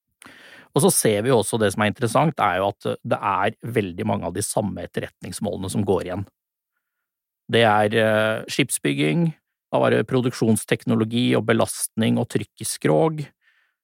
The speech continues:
kjemisk industri, produksjonsprosesser, i kraftbransjen så er det design og teknologi, turbiner, oljeindustrien er også en annen industri som har veldig mye flerbruksteknologi, og det vi ofte har sett er jo at, eh,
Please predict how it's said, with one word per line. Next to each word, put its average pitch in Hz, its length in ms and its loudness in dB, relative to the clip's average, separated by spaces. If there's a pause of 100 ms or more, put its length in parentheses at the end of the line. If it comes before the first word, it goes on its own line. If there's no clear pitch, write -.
(140)
kjemisk 120 460 4
industri, 131 680 2 (380)
produksjonsprosesser, 117 1400 0 (420)
i - 60 -12
kraftbransjen 123 840 0
så 120 140 4
er 110 60 4
det 110 80 0
design 107 420 2
og 104 80 -2
teknologi, 120 840 -2 (120)
turbiner, 110 800 0 (720)
oljeindustrien 110 800 2
er 117 80 6
også 110 200 0
en 113 120 2
annen 98 240 0
industri 104 340 -4
som 104 200 -6
har 107 180 2
veldig 101 240 -2
mye 101 160 -2
flerbruksteknologi, 101 1000 -4
og 120 220 -4
det 104 160 0
vi 107 80 2
ofte - 160 -2
har 98 60 2
sett - 340 -2
er 98 140 0
jo 101 180 0
at, - 120 -8
eh, 107 140 2